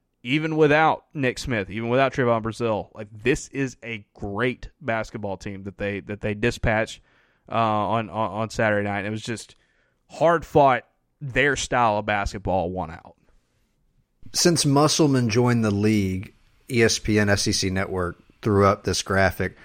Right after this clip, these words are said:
Speaker 2: Arkansas had won three of the last four meetings heading into this game.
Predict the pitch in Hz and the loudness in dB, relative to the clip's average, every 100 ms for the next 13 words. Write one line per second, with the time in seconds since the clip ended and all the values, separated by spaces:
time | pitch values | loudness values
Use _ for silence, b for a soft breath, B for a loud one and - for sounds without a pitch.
0 | B B - 110 123 110 117 107 104 101 | B B 0 2 2 2 2 4 2 2
1 | 92 - 107 120 117 104 104 101 - - | 0 -2 4 6 6 4 4 4 0 0
2 | 98 95 110 110 110 110 - 104 104 104 | 0 2 2 2 0 -2 -2 0 2 2
3 | 104 104 - 113 107 104 101 101 | 2 0 0 2 2 2 -2 -6